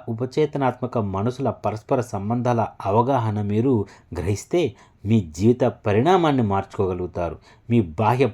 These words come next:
స్థితిగతుల్ని మార్చుకోవాలంటే, మీరు కారణాన్ని మార్చవలసి ఉంటుంది. చాలామంది తమ స్థితిగతుల్ని, పరిస్థితుల్ని మార్చుకోవడానికి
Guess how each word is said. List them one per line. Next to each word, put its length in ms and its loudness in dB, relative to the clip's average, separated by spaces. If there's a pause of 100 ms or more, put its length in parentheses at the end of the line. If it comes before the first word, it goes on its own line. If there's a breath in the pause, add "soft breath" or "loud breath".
స్థితిగతుల్ని 640 2
మార్చుకోవాలంటే, 1080 0
మీరు 500 6
కారణాన్ని 500 0
మార్చవలసి 580 -2
ఉంటుంది. 400 -8 (120)
చాలామంది 440 6
తమ 200 4
స్థితిగతుల్ని, 880 0 (200)
పరిస్థితుల్ని 540 0
మార్చుకోవడానికి 1000 -2